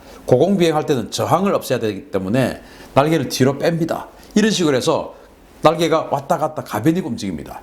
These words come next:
이거는 저공 침투를 할 때 저공에서 양력을 많이 받게 하기 위해서 이렇게 가변익을 만들드-, 만들거든요. 그래서 미국은 당시에 비원 비,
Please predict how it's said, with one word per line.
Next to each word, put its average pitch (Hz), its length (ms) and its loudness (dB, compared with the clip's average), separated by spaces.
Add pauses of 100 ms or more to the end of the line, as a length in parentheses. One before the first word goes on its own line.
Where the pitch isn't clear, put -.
이거는 185 420 2 (360)
저공 185 400 0
침투를 190 720 -2
할 - 220 -6
때 135 100 2
저공에서 156 580 -2
양력을 147 400 2
많이 160 320 -8
받게 165 240 0
하기 127 180 -2
위해서 98 480 0 (280)
이렇게 123 300 2
가변익을 123 420 0
만들드-, 101 500 -4 (240)
만들거든요. 107 760 0 (320)
그래서 151 220 2
미국은 151 340 2
당시에 143 520 -2
비원 123 400 -4
비, 80 280 -16